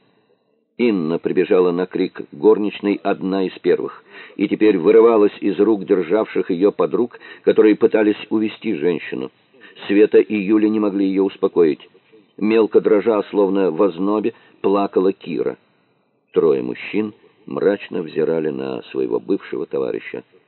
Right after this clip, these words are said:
Рауф и Олег хмурились, а у Юрия дрожали губы. Менеджер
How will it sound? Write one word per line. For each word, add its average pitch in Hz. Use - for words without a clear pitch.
Рауф 76
и 82
Олег 71
хмурились, 107
а 67
у 143
Юрия 92
дрожали 64
губы. 50
Менеджер 107